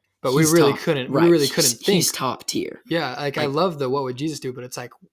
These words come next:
Speaker 1: we really can't think like Jesus 'cause we're
Speaker 2: Right.
Speaker 1: not, you know? He is, like, the perfect being. We are not perfect,
Speaker 2: Right, and,
Speaker 1: you
Speaker 2: like,
Speaker 1: know?
Speaker 2: Bo Hickman status, like,
Speaker 1: Like, he's
Speaker 2: that's
Speaker 1: made mistakes.
Speaker 2: difficult.
Speaker 1: Yeah.
Speaker 2: Right, he's made mistakes, but it's attainable.
Speaker 1: Uh-huh.
Speaker 2: And I think that that really helps.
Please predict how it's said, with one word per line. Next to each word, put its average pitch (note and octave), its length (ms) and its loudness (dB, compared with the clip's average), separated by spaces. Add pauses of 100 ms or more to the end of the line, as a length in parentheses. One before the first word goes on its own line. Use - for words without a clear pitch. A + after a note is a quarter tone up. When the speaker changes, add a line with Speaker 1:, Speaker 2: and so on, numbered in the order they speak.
Speaker 1:
we D#3+ 140 -2
really E3 220 2
can't D3+ 260 -8
think F#3 260 -2
like B2+ 160 -6
Jesus B2+ 260 -10
'cause C#3 180 -10
we're B2+ 140 -10
Speaker 2:
Right. C#3+ 320 -2
Speaker 1:
not, - 80 -14 (140)
you B2+ 120 -10
know? A#2 260 -14 (420)
He G3 160 0
is, D3+ 160 2
like, B2+ 260 -6 (100)
the D3 280 -4
perfect D3 360 -2
being. C3+ 260 -4
We D3 100 -2
are C#3 180 -4
not B2+ 320 -6
perfect, - 360 -12
Speaker 2:
Right, A#2 300 -6
and, - 120 -10
Speaker 1:
you B2+ 60 -2
Speaker 2:
like, B2 120 -4
Speaker 1:
know? - 80 -20 (260)
Speaker 2:
Bo C#3 200 2
Hickman C3+ 400 -2
status, A2 500 -8
like, F#2+ 260 -12 (140)
Speaker 1:
Like, B2 120 -8
he's F#3+ 160 0
Speaker 2:
that's D3+ 200 2
Speaker 1:
made G3+ 40 2
mistakes. B2 440 -8
Speaker 2:
difficult. C#3+ 540 -2
Speaker 1:
Yeah. D3 80 0
Speaker 2:
Right, C3 240 0
he's C#3 240 -8
made C#3 160 0
mistakes, B2+ 360 -4
but B2+ 120 -4
it's B2 120 -10
attainable. - 680 -10 (120)
Speaker 1:
Uh-huh. A#2+ 340 -8
Speaker 2:
And C3+ 120 -4
I C3 100 -2
think B2+ 280 -8
that B2 120 -16
that A#2+ 220 -12
really A#2+ 260 -10
helps. A#2 540 -10